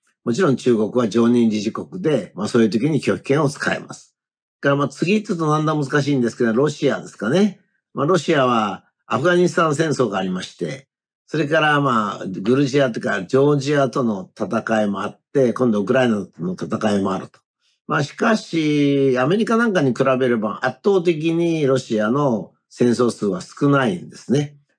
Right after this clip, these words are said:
アメリカのアフガニスタン戦争、ロシアのアフガニスタン戦争、これはもう同じなんですが、えー、アメリカがイラクを攻撃してですね、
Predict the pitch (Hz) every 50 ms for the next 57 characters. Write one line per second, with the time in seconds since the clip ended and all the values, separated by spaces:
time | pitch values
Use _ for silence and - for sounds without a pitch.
0 | _ _ - - 143 170 185 190 190 196 185 - 185 180 175 180 185 190 180 156
1 | 139 127 143 160 160 160 147 143 - 156 143 143 139 - 143 139 131 123 120 -
2 | - 117 104 98 95 92 90 - - - 107 104 104 107 135 143 143 - 143 151
3 | 156 160 151 127 113 110 - 113 110 104 107 98 - - 98 90 92 - 95 85
4 | - - - - - 185 220 202 180 147 120 113 113 113 107 95 98 101 90 90
5 | 82 78 - - - - 123 113 107 - _ _ _ _ _ - 98 107 110 107
6 | 110 135 160 190 196 196 180 196 190 190 185 175 175 190 202 196 175 139 - -
7 | 139 135 127 117 107 95 87 78 - - - - 127 127 123 117 117 117 104 -
8 | - - 120 101 87 - - 135 156 160 127 - -